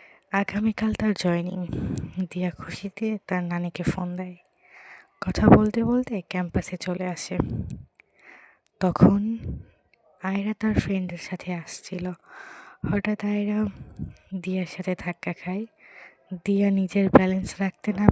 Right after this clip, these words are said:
পেরে পড়ে যেতে নিলে আয়রা তাকে ধরে ফেলে।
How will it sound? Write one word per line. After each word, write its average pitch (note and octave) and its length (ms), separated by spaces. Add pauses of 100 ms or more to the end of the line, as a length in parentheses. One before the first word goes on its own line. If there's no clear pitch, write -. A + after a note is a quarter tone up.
পেরে B3+ 260 (160)
পড়ে F#3+ 260
যেতে F#3+ 320 (480)
নিলে F3+ 300 (120)
আয়রা F3+ 260
তাকে F#3 280
ধরে F3 220
ফেলে। F3+ 340